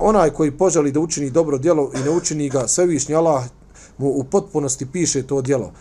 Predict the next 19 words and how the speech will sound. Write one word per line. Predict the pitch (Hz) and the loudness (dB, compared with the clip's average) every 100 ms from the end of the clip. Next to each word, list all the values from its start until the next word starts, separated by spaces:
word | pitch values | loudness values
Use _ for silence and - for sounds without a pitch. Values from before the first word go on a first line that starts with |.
| - - - | -20 -20 -6
A | 147 | 2
ukoliko | 160 156 165 202 180 | 2 4 2 2 -2
poželi | 131 190 175 151 | 0 2 2 2
da | 139 143 | 2 2
ga | 156 | 2
uradi, | 185 156 135 135 120 | 4 2 2 -6 -6
pa | 147 | -4
i | 143 160 | -2 0
uradi, | 170 143 123 131 | 2 2 -2 -4
Allah | 170 165 147 | 0 2 2
mu | 131 131 | 0 -6
piše | 190 175 135 | -6 -4 -4
to | 127 135 | -4 -6
tijelo | 131 175 131 - - - | 0 0 0 -8 -18 -8
od | 131 | -2
deset | 170 185 151 - | 2 2 0 -4
do | 123 135 | -8 -2
sedamstotina | - 156 127 - 170 143 127 | 0 -2 -2 -4 -4 -4 -8
puta, | - 156 156 127 | -4 -4 -2 -6